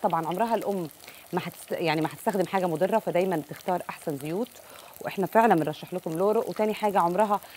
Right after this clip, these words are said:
ما هتوفر على ص-، على حساب صحة ولادها، فهتستخدمه الاستخدام الصح وعدد مرات القلي الصح.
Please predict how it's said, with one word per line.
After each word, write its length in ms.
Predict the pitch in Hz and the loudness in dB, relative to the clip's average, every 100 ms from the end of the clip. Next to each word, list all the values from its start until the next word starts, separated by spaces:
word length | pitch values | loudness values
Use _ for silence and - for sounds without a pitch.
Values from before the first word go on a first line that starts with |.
| - - | -20 -4
ما 100 | 175 | -4
هتوفر 840 | 180 175 - - - 220 233 - 220 | -2 -6 -10 -10 8 8 8 8 8
على 200 | 180 170 | 10 6
ص-، 120 | - | 4
على 280 | 202 147 151 | 2 4 2
حساب 220 | - 202 | 0 -2
صحة 320 | - 208 180 156 | -2 -6 -6 -2
ولادها، 360 | 160 170 139 123 - - - - | 2 4 2 -6 -14 -20 -20 -12
فهتستخدمه 800 | 147 - - 185 175 233 294 403 - | -12 -12 -2 -2 2 2 4 0 -6
الاستخدام 540 | 160 - 175 160 196 | -10 -8 -4 0 2
الصح 540 | 170 - 381 - - 262 | 0 -2 -2 -2 -12 0
وعدد 360 | 262 294 208 | 4 4 4
مرات 300 | 190 196 190 | 4 2 2
القلي 240 | 180 151 131 | -2 -4 -6
الصح. 240 | - - | -10 -18